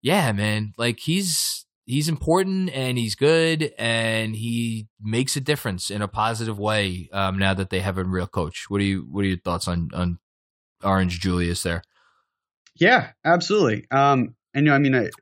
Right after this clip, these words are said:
Speaker 2: we'll obviously get into this, but I think that certainly plays a factor into the Drummond information that we heard, where it's like, all right, so we're, basically the Knicks are, if the Knicks even gave up Julius Randle now or in the summer, because the way I look at it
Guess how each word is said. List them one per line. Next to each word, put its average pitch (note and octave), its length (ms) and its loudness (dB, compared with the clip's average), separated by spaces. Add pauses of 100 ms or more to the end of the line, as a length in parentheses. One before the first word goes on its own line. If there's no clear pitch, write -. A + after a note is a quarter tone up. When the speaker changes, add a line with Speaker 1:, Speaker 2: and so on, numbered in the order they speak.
Speaker 2:
we'll A2+ 280 0 (120)
obviously A2 360 0
get G#2+ 120 4
into A2 160 2
this, C3 220 2
but G#2 140 2
I G#2 40 6
think A2+ 300 0
that - 340 2
certainly A#2 280 2
plays A2+ 280 2
a A2 40 2
factor A2+ 500 2
into A2+ 680 2 (600)
the B2 60 2
Drummond C#3+ 500 4
information F#3+ 580 2
that - 80 -2
we F3 80 2
heard, G3 220 0
where C#3 140 4
it's B2 160 0
like, C3+ 180 2 (540)
all D#3 120 6
right, A#2 120 4
so B2 640 4 (580)
we're, B2 360 0
basically D3+ 500 2
the B2 120 2
Knicks A#2 280 2
are, A#2+ 240 0 (180)
if G#3 160 4
the G3 80 4
Knicks F3+ 200 2
even D#3 220 2
gave B2 260 0
up A#2 160 2
Julius G#2 360 -2
Randle F2+ 280 -4
now C3+ 420 6
or A#2 140 2
in A2+ 80 4
the G#2+ 60 0
summer, G#2 240 0
because A2 320 0 (500)
the A#2+ 120 4
way F3+ 140 6
I E3 80 6
look E3 260 4
at A#2 200 2
it A2+ 200 -4